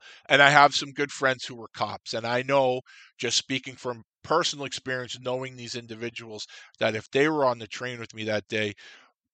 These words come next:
uh, probably Maxim Gelman, and this may, I don't know if it would hurt anyone's feelings, but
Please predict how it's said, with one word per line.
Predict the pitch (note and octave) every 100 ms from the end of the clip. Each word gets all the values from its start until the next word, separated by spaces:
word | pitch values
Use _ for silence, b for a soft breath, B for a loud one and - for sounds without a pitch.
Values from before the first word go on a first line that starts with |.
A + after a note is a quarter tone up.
| _ -
uh, | A#2 A#2+ A2+ A2+ - -
probably | - C3+ C3 C3 C3+ C3 B2+ A#2+
Maxim | A#2 A#2 C3 G#2+
Gelman, | A2+ A#2 B2 A#2+ _ _ _ _ -
and | A2 A#2
this | A#2+ -
may, | B2 A#2 A#2 _ _ _ G#2+
I | A2
don't | A2
know | G#2+ G#2
if | -
it | G#2+
would | F#2
hurt | G#2+ G#2
anyone's | G#2+ G#2 G2
feelings, | - G#2+ G2+ F#2+
but | G#2